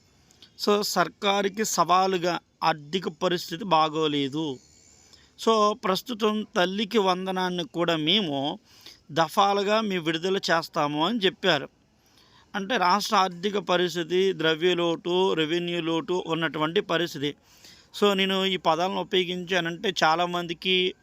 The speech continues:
అటు గ్రూప్ స్థాయిలో ఉన్నవారికి కానీ, అలాగే పేపర్ చదివే నాలెడ్జ్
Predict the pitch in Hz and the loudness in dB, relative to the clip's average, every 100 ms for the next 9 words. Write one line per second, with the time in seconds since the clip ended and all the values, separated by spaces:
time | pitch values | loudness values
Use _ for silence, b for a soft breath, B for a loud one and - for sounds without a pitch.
0 | b b b b - 165 196 185 175 151 | b b b b -4 -2 0 -2 -4 0
1 | 196 202 - - 180 180 180 180 170 170 | 0 0 -4 2 2 2 0 0 0 -4
2 | 170 170 165 147 165 165 175 175 - b | 0 0 0 0 2 2 -2 -4 -10 b
3 | b b b b 180 185 185 185 - 175 | b b b b 2 2 0 -4 0 0
4 | 180 180 180 170 170 180 - 170 160 175 | 0 -4 -4 -4 -2 -2 -4 0 2 4
5 | 190 143 | 2 0